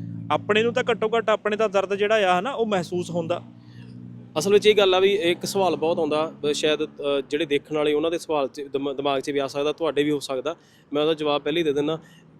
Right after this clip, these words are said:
Speaker 2: ਕਿ ਇਹ ਕਿਹਾ ਜਾਂਦਾ ਵੀ ਜੇ ਕੈਨੇਡਾ ਇੰਨਾ ਹੀ ਮਾੜਾ ਆ ਜਾਂ ਕੈਨੇਡੀਅਨ, ਅ, ਗਵਰਨਮੈਂਟ ਇੰਨੀ ਕੁ ਮਾੜੀ ਆ ਜਾਂ ਇੱਥੇ ਕੈਨੇਡੀਅਨਸ ਇੰਨੇ ਕੁ ਮਾੜੇ ਆ, ਫਿਰ ਤੁਸੀਂ ਇੱਥੇ, ਅ, ਸਟੇ ਵਾਸਤੇ ਕਿਉਂ ਗੱਲ ਕਰ ਰਹੇ ਆ?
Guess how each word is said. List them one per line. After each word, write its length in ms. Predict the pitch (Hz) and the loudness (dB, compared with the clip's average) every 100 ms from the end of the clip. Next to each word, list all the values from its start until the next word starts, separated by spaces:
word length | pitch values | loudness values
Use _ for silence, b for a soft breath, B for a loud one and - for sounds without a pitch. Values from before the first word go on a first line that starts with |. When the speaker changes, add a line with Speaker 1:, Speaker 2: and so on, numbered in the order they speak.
| - | -2
Speaker 2:
ਕਿ 140 | 160 170 | 2 4
ਇਹ 60 | |
ਕਿਹਾ 120 | 170 | 2
ਜਾਂਦਾ 240 | 180 165 160 | 0 0 -2
ਵੀ 120 | 175 | -4
ਜੇ 180 | 160 165 | -2 0
ਕੈਨੇਡਾ 400 | 165 160 147 160 | 2 0 2 0
ਇੰਨਾ 160 | 151 | 0
ਹੀ 60 | 165 | 0
ਮਾੜਾ 440 | 147 135 143 135 | 0 0 0 0
ਆ 60 | 113 - - - - | -6 -14 -20 -10 -2
ਜਾਂ 140 | 147 | 0
ਕੈਨੇਡੀਅਨ, 480 | 151 156 160 175 170 156 151 | 2 0 0 0 2 0 -2
ਅ, 20 | |
ਗਵਰਨਮੈਂਟ 580 | 143 139 143 151 170 170 | -6 -4 2 2 2 0
ਇੰਨੀ 200 | 160 165 | 0 -4
ਕੁ 80 | 160 | 0
ਮਾੜੀ 320 | 147 147 151 | 0 2 0
ਆ 120 | 147 | 0
ਜਾਂ 240 | 151 151 | 0 0
ਇੱਥੇ 200 | 147 175 | 0 -2
ਕੈਨੇਡੀਅਨਸ 420 | 175 175 202 214 180 | 2 4 6 4 4
ਇੰਨੇ 160 | 160 | 2
ਕੁ 60 | 151 | 0
ਮਾੜੇ 280 | 135 131 131 | -2 -2 -4
ਆ, 40 | - B B B | -6 B B B
ਫਿਰ 80 | 170 | 2
ਤੁਸੀਂ 240 | 180 165 185 | 4 6 4
ਇੱਥੇ, 380 | 156 196 196 | 6 8 8
ਅ, 560 | 160 156 156 160 - 165 | 6 2 2 2 -4 -6
ਸਟੇ 300 | 170 180 196 | 4 8 8
ਵਾਸਤੇ 340 | 185 175 180 | 6 0 -2
ਕਿਉਂ 240 | 175 170 156 | -2 -4 -2
ਗੱਲ 180 | 143 131 | -4 -6
ਕਰ 140 | 127 | -8
ਰਹੇ 160 | |
ਆ? 40 | 135 | -8